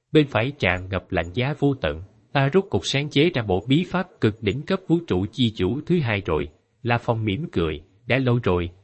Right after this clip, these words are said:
cảm ngộ quy lực đã bắt đầu nghiên cứu đạo thần thú tầng thứ sáu. Bởi vì lần vây quét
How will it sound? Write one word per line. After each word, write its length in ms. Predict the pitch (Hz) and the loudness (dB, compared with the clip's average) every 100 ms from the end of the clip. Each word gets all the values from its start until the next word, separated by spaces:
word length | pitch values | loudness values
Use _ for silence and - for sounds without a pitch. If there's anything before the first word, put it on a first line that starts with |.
| _ | _
cảm 220 | - 120 160 | -4 -2 0
ngộ 120 | 107 | -2
quy 220 | - 135 | 2 4
lực 260 | 101 98 - | 4 0 -2
đã 120 | 117 | -4
bắt 220 | 175 - | -4 -2
đầu 140 | 98 | -2
nghiên 280 | 95 123 139 | 0 0 0
cứu 180 | 127 165 | 0 -2
đạo 200 | 131 92 - | 0 -2 -2
thần 200 | 101 101 | -4 -2
thú 180 | 147 196 | -4 -2
tầng 180 | - 80 - | -2 -4 -2
thứ 100 | 156 | -2
sáu. 420 | - 135 180 220 _ - _ | -2 -4 -4 -12 _ -20 _
Bởi 140 | 190 208 | 2 2
vì 160 | 120 110 | 2 2
lần 180 | 113 | 0
vây 180 | 110 139 | 2 0
quét 260 | 131 170 | 2 0